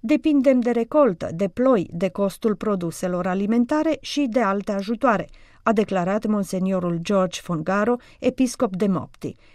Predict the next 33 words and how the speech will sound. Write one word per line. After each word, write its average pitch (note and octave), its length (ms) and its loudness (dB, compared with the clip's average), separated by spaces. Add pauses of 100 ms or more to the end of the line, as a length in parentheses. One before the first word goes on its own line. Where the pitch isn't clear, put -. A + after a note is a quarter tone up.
(140)
Până A#3 200 4
în E3+ 80 0
prezent, F3+ 600 0 (260)
s-a B3+ 200 -2
strâns D#4+ 380 0
doar C4 220 2
un B3+ 120 2
procent A#3+ 540 -2
de G#3+ 180 0
douăzeci B3+ 460 2
și - 120 -6
patru A#3 300 0
la A3 120 2
sută B3 340 -2 (300)
din A3 240 -2
cei G3+ 260 -2
cinci C4 240 -2
sute A#3+ 240 -4
șaizeci A3 400 -2
și - 100 -6
opt A3+ 180 -6
de F#3+ 160 -2
milioane G3 500 0
de F3+ 120 2
dolari F#3+ 440 0 (140)
din A#3+ 220 4
fondurile F3 680 0
solicitate F#3+ 800 -2
pentru F#3 460 -4
Mali. A3 340 0 (340)
În E4 200 0
localitatea C4 720 2
Cati, B3 420 0